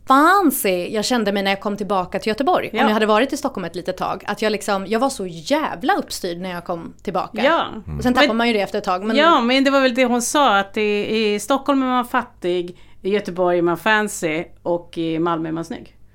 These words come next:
Speaker 1: <laughs>
Speaker 3: Perfekt faktiskt.
Speaker 1: Otrolig. Alltså jag vet inte om Tone kommer skriva någonting mer om detta, om, eh,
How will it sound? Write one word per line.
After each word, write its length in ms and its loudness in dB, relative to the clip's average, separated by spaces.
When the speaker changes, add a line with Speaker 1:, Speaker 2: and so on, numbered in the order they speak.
Speaker 1:
<laughs> 1800 0
Speaker 3:
Perfekt 520 -4
faktiskt. 320 -10
Speaker 1:
Otrolig. 720 -8
Alltså 180 4
jag 240 4
vet 300 2
inte 200 2
om 100 0
Tone 200 -2
kommer 180 -4
skriva 400 0
någonting 380 -2
mer 280 -2
om 140 -6
detta, 460 -2
om, 320 -6
eh, 220 -8